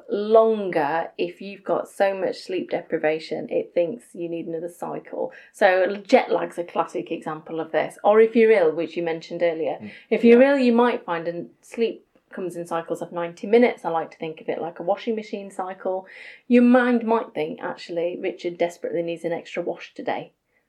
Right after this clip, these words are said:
Speaker 1: So we're gonna override that instinct at six,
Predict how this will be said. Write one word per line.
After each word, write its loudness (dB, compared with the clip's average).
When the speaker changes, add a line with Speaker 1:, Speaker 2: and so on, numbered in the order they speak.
Speaker 1:
So 0
we're -2
gonna 0
override 6
that -4
instinct -8
at -12
six, -10